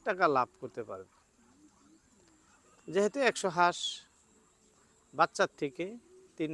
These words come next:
মাস, অর্থাৎ সাড়ে তিন মাস বয়স, একশো পাঁচ দিন, আপনার পালন করতে পঞ্চাশের থেকে বাউন্ন হাজার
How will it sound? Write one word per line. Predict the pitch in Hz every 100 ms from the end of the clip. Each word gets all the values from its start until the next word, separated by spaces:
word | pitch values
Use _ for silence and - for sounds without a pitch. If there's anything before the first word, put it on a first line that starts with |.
| 147
মাস, | 147 143 - - - _ _ _ _ _ _ _
অর্থাৎ | 135 131 - 139 127 - _ _ -
সাড়ে | 156 147 139
তিন | 160 160
মাস | 151 135
বয়স, | 143 135 131 - - - _ _ _ _ _ _ _ -
একশো | 143 -
পাঁচ | - 143 120 120
দিন, | 123 160 _ _ _ _ _ _ _ _ - _ -
আপনার | - - 160 156 160 160 160 165 - _ -
পালন | 170 180 180
করতে | 185 170 226 233 190
পঞ্চাশের | 240 220 233 - 190
থেকে | 156 190
বাউন্ন | 202 196 190 180
হাজার | 143 139